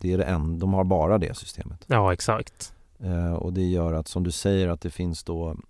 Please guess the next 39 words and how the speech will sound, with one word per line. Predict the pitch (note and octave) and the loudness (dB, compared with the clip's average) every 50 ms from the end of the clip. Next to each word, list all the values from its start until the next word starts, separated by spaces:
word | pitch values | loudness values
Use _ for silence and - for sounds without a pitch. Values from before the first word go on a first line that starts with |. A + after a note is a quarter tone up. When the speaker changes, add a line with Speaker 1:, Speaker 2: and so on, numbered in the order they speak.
| - _ _ _ | -20 _ _ _
Speaker 1:
eh, | - F2 E2+ E2+ | -8 -6 -4 -4
fördelaktiga | D#2+ - - F#2 D#2+ E2+ F2 D2+ - - E2 E2 E2 E2 | -4 -2 -2 -2 0 0 -2 -4 -4 -6 -6 -4 -4 -4
poängpriser | - - F2 F2 E2+ D#2 - E2+ D#2 - - | -4 -2 -2 -2 -2 -2 -4 -6 -8 -6 -4
att | E2 E2+ | -4 -4
hitta | F2 D#2 - - D#2+ | -4 -6 -6 -6 -6
när | D#2+ D#2+ | -4 -2
man | D#2+ E2 E2 | -2 -2 -2
är | D#2+ | -2
ute | D#2 - - D#2+ | -4 -6 -8 -8
i | D#2 | -4
väldigt | D#2+ E2 D#2 D#2+ D#2 | -4 -4 -4 -4 -6
god | - E2+ D#2+ | -6 -8 -8
tid. | - - F2 - _ - | -8 -12 -12 -12 _ -4
Speaker 2:
Ja. | C3 A2 F#2+ F#2 G2 A#2 - - - - - _ - | -2 0 0 0 0 -2 -4 -8 -14 -18 -20 _ -6
Speaker 1:
Men | - F2 F2+ F2 F2 | -2 0 2 4 4
annars | F2 E2+ E2+ F2 F2+ F#2 - - - - - - - - | 4 4 4 2 2 0 -2 -6 -12 -12 -14 -16 -12 -6
inte. | - F#2+ E2+ D2+ - - - - _ _ - - | -2 -2 -2 -2 -6 -12 -18 -18 _ _ -20 -12
Speaker 2:
Nej, | - C#3 A2+ G#2+ G2+ F#2 E2+ E2 | -6 -2 0 0 0 0 0 -2
exakt. | - - - G#2 - - - - - - - - _ _ _ _ _ _ _ _ _ _ - - - _ - - - | -4 -2 -4 -4 -4 -6 -14 -20 -20 -20 -20 -20 _ _ _ _ _ _ _ _ _ _ -20 -20 -20 _ -20 -10 -4
Speaker 1:
Okej, | - F#2+ - - D#2+ D#2+ | -4 -2 0 0 0 0
så | - - - G#2+ - - - - - - - - - _ _ _ _ _ _ _ _ _ _ _ _ _ _ _ _ _ _ _ - | 0 2 2 2 2 2 -4 -12 -20 -20 -20 -20 -20 _ _ _ _ _ _ _ _ _ _ _ _ _ _ _ _ _ _ _ -14
svårt | - - - - C3+ C3+ C#3 C#3 - - | -8 -6 -2 2 4 6 6 6 6 6
att | C3+ | 8
avgöra. | B2+ B2 A2+ G#2 A2 A#2+ A#2 A2+ G#2+ G#2 | 10 10 10 8 8 8 10 10 10 10
Jag, | G#2 G#2+ A2+ | 10 8 6
vi, | A2 A2+ A2+ A#2 A#2 - | 6 4 0 0 0 0
vi, | - A#2 B2 A2 G#2 A2 | 0 -2 -2 -2 0 2
jag, | A#2+ A#2 F#2+ | 2 4 4
jag | A#2 A#2+ - | 4 2 4
tror | - - C#3 | 6 6 6
att | C3 - | 6 4
slutsatsen | - - C3+ B2+ - - - C3+ - - C3 A#2+ | 4 4 4 4 2 2 -2 -2 0 0 0 2
är | G#2+ G2+ F#2 | 2 2 0
kanske | - - G#2 G2+ F#2 E2+ - - F2+ | 0 0 0 0 0 0 -2 -4 -6
att | F2+ - | -6 -4
för | - - | -2 -2
oss | G2 E2+ - | -2 -2 -2
skandinaver | - - F#2+ F#2+ G2 G#2 A2 A2 A2 A2 G#2 G#2+ G2+ | -4 -2 -2 0 2 4 4 6 4 4 4 0 -2
så, | - - - F#2+ F#2 F2+ | -2 -2 -4 -2 -2 -2